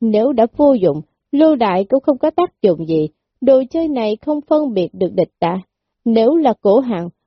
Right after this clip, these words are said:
Cố U đệ nhất thiếu tùy tiện gặp phải nó, lúc mình ra, vô tình đụng phải thì không chết cũng mất một lớp da.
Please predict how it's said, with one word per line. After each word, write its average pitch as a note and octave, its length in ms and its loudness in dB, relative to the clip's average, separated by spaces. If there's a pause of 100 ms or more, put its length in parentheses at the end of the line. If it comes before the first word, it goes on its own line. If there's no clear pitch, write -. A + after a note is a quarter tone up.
(140)
Cố D4 180 2
U C#4+ 220 2
đệ G3 240 2
nhất C#4+ 280 -4
thiếu D#4+ 180 0 (100)
tùy G#3 240 2
tiện F3+ 300 2
gặp F#3 240 0
phải F3 200 0
nó, F3+ 260 -2 (360)
lúc D#4+ 280 0
mình A3 300 0
ra, A#3+ 220 0 (460)
vô D4 260 2
tình E3+ 340 -4 (120)
đụng G#3 280 0
phải D#3 220 -4 (320)
thì A3 240 4
không C#4 240 -6
chết - 340 0
cũng F3+ 260 0
mất D4 240 -2
một F#3 200 0
lớp A3 140 -2 (100)
da. E3+ 200 -2